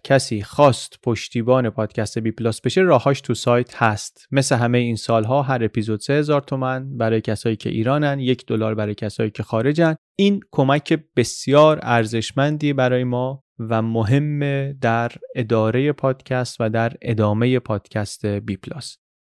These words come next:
دمتون گرم که گوش میدید پادکست رو و پیشنهاد میدید و کتابا رو میخرین و درباره پادکست، درباره موضوعایی که اینجا میشنویم،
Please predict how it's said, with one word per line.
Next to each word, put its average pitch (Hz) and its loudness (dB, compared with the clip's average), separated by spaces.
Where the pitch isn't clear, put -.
دمتون 180 4
گرم 165 6
که 165 2
گوش 151 0
میدید 147 0
پادکست 135 0
رو 127 4
و 117 2
پیشنهاد 120 0
میدید 127 -2
و 110 2
کتابا 110 0
رو 135 0
میخرین 123 -2
و 113 2
درباره 110 2
پادکست، 123 0
درباره 110 2
موضوعایی 123 4
که 131 -4
اینجا 120 0
میشنویم، 113 -2